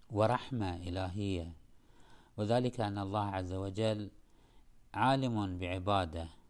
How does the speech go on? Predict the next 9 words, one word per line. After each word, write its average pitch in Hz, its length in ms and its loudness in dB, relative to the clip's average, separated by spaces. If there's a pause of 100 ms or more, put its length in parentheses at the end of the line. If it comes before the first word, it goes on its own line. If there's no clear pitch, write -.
(720)
يبتليهم 107 680 0
بالخير 101 680 -2
والشر 120 520 -2 (200)
فتنة 101 520 -2 (140)
ليعالجهم، 98 1000 0
ليصلحهم، 95 840 -4 (920)
ليجذبهم 104 1400 2
إلى 98 260 0
بابه، 92 720 0